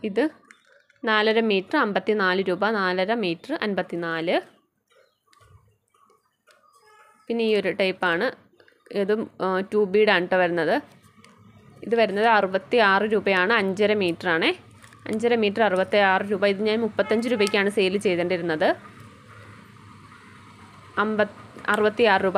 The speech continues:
അമ്പത്ത, അല്ല, അഞ്ചര മീറ്ററേ. പിന്നെ അതിൻ്റെ തന്നെ ഇത് കളർ ചേഞ്ചാണ്, സിൽവർ കളർ. ഇത് ഏഴ് മീറ്ററാണ് വരുന്നത്, നൂറ്റിപ്പത്ത് രൂപ.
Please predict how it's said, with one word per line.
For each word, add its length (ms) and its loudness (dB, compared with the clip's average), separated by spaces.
അമ്പത്ത, 260 -2
അല്ല, 100 2
അഞ്ചര 240 4
മീറ്ററേ. 260 0
പിന്നെ 220 0
അതിൻ്റെ 220 2
തന്നെ 180 4
ഇത് 140 0
കളർ 140 4
ചേഞ്ചാണ്, 440 2
സിൽവർ 300 0
കളർ. 200 2
ഇത് 100 -6
ഏഴ് 180 2
മീറ്ററാണ് 440 0
വരുന്നത്, 300 -2
നൂറ്റിപ്പത്ത് 580 -4
രൂപ. 160 0